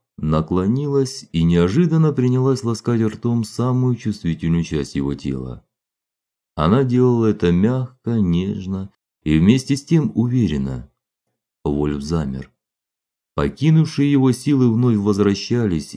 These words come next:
и она это почувствовала. Движения головы, губ, языка стали другими, более требовательными,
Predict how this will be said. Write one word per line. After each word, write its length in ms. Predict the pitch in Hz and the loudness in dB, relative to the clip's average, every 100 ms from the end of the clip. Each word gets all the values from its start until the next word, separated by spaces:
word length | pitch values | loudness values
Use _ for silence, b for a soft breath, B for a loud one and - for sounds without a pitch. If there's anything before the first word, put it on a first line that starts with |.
| - | -6
и 120 | 78 | 0
она 260 | 80 101 107 | 2 4 2
это 180 | 98 | 0
почувствовала. 1040 | 92 - - - 90 - 65 64 58 62 58 _ _ _ _ _ | -2 -2 -4 -8 -16 -14 -12 -10 -10 -12 -16 _ _ _ _ _
Движения 460 | 73 76 73 73 73 | -4 -2 -2 -2 -2
головы, 680 | 71 76 78 76 90 95 92 _ | -2 0 0 0 -4 -6 -12 _
губ, 520 | 78 76 73 90 82 78 | -8 -4 -2 -2 -2 -6
языка 680 | 76 73 73 - 90 90 b _ _ | -4 -4 -6 -6 -8 -8 b _ _
стали 400 | - 80 73 73 | -8 -4 -4 -4
другими, 680 | 71 73 73 80 65 62 _ _ _ _ - | -4 -6 -4 -6 -6 -10 _ _ _ _ -4
более 400 | 73 76 71 69 | 0 2 0 -2
требовательными, 1040 | - 80 92 90 90 - 87 87 85 85 | -2 -2 -2 -4 -8 -8 -6 -6 -6 -8